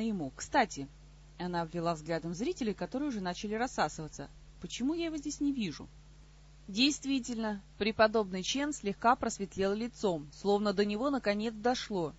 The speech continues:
чего ему до сих пор не хватало. "Скандал уже не первую минуту продолжается, а Его Величества до сих пор нет. Обычно он прибегает в первых рядах,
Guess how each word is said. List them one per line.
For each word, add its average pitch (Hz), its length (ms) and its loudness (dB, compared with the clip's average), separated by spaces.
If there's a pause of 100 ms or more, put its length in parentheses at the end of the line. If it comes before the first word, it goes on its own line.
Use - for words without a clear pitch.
чего 190 340 -2
ему 247 180 2
до 170 160 -2
сих 226 180 -4
пор 175 200 0
не 190 100 -6
хватало. 165 560 0 (580)
"Скандал 254 680 6
уже 190 220 0
не 277 120 2
первую 277 380 2
минуту 185 360 -2
продолжается, 196 920 2 (160)
а 180 140 2
Его 202 180 4
Величества 233 560 -2
до 160 140 -2
сих 156 160 -6
пор 156 280 -2
нет. 160 240 -4 (540)
Обычно 175 480 2
он 269 80 2
прибегает 269 520 4
в - 40 -20
первых 226 300 0
рядах, 214 420 4